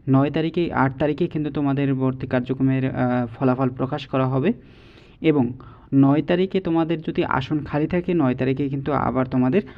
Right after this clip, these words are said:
আহ, যদি আসন খালি থাকে, এগারোটির পরে যদি আরও ভর্তি বাতিল করে, যার কারণে কিন্তু সিক্স,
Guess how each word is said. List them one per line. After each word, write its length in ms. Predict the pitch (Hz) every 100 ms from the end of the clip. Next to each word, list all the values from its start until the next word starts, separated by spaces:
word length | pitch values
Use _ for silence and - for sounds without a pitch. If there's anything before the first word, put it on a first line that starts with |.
| - -
আহ, 220 | 123 117
যদি 220 | 123 131 -
আসন 240 | 151 131 156
খালি 260 | 135 151
থাকে, 200 | 165 139 123
এগারোটির 460 | 120 127 127 135
পরে 220 | 131 127
যদি 200 | 127 131
আরও 180 | 127 123
ভর্তি 320 | 123 127 127
বাতিল 340 | 127 127 135 135
করে, 320 | 131 123 123
যার 160 | 123 117
কারণে 280 | 127 127
কিন্তু 280 | 127 131 208 - - - - -
সিক্স, 240 | 139 -